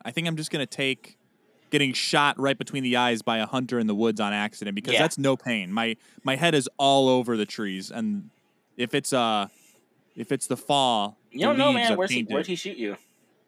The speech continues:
Speaker 2: We'll do, like,
Speaker 1: You
Speaker 2: one of
Speaker 1: just
Speaker 2: these
Speaker 1: said
Speaker 2: guys.
Speaker 1: between the eyes.
Speaker 2: Oh, that's true. You can't really see it, but it's like a big barracuda.
Speaker 1: Okay,
Speaker 2: So a
Speaker 1: yeah,
Speaker 2: pack
Speaker 1: no,
Speaker 2: of
Speaker 1: I
Speaker 2: these
Speaker 1: don't
Speaker 2: guys.
Speaker 1: want, no, I'm, I'm taking the bullet. I'm taking the bullet. I'm getting shot. Fuck the barracuda. Not doing that one.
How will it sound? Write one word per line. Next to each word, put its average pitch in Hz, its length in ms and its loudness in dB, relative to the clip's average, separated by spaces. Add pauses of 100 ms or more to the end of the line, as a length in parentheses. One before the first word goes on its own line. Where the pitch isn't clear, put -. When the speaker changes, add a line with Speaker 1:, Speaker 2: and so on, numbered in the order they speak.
(420)
Speaker 2:
We'll 127 100 -6
do, 151 120 2
like, 139 120 4
Speaker 1:
You 185 60 0
Speaker 2:
one 220 80 4
of 208 60 2
Speaker 1:
just 190 80 -2
Speaker 2:
these - 80 0
Speaker 1:
said 320 120 6
Speaker 2:
guys. - 60 2
Speaker 1:
between 220 300 2
the 214 140 2
eyes. 185 480 -2 (220)
Speaker 2:
Oh, 104 140 0
that's 104 140 -2
true. 67 220 -8 (360)
You 113 100 -10
can't 123 140 -6
really 95 160 -6
see 95 160 -6
it, 62 120 -4
but 113 80 -4
it's 120 100 -6
like 160 100 0
a 139 40 6
big 107 200 -2
barracuda. 85 500 -2 (960)
Speaker 1:
Okay, 104 360 -6
Speaker 2:
So 117 120 0
a 110 40 2
Speaker 1:
yeah, 101 60 -2
Speaker 2:
pack 131 160 4
Speaker 1:
no, 202 60 -2
Speaker 2:
of 104 60 0
Speaker 1:
I 104 40 2
Speaker 2:
these - 80 0
Speaker 1:
don't 135 100 -2
Speaker 2:
guys. 87 120 2
Speaker 1:
want, - 200 -4 (800)
no, 104 300 -2
I'm, 113 240 -6
I'm 131 100 -6
taking 151 260 -4
the 120 60 -2
bullet. 104 440 -4
I'm 113 80 -10
taking 151 200 -4
the 117 80 -4
bullet. 113 320 -2
I'm 123 100 -6
getting 127 200 -2
shot. 113 380 0 (100)
Fuck - 180 -2
the 123 80 -6
barracuda. 107 600 -2
Not 113 180 -4
doing 107 180 -4
that 98 160 -6
one. 90 160 -10